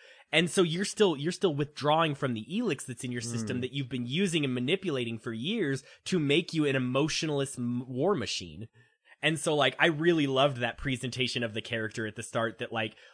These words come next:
Speaker 1: oh, I, I am still this character. I still, like, I speak in logics and facts, and I don't allow my emotions to overturn me because, like,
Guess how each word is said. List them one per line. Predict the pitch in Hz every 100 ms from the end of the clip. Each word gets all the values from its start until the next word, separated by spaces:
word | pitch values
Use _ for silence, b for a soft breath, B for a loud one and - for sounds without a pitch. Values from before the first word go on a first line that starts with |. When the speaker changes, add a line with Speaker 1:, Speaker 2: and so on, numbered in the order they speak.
| B
Speaker 1:
oh, | 147 151
I, | 131 135 131
I | 123
am | 135
still | 120 - - 143 127
this | 107 117
character. | - - 147 113 107
I | 101 131
still, | - 147 151
like, | 120 98
I | - 127
speak | 135 - 120
in | 107
logics | 104 123 123 104 -
and | 107 104
facts, | 117 110 -
and | 95
I | 113
don't | 131 123
allow | 104 107 117 117
my | 107
emotions | 98 104 120 - 104 -
to | 117
overturn | 117 107 101 131 123
me | 104
because, | 90 101 123 98
like, | 104 98